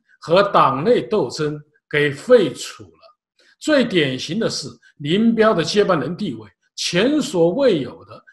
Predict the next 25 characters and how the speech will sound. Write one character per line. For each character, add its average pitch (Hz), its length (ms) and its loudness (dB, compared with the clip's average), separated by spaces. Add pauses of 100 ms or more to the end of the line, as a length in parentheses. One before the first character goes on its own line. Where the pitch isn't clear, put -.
(120)
被 185 180 4
写 160 320 -2
进 160 160 -4
了 190 140 2
党 147 280 -6
章， 147 280 -6 (300)
而 214 120 6
且 214 220 0
具 233 200 0
有 175 140 6
无 196 160 -2
可 170 200 0
置 196 360 -4
疑 139 160 -4
的 143 160 -6 (240)
党 107 360 -4
内 175 240 -4
合 - 280 -14
法 - 240 -18
性， - 260 -18 (380)
其 190 340 -2
一 269 160 0
人 170 280 -2
之 180 260 -8
下、 214 320 -6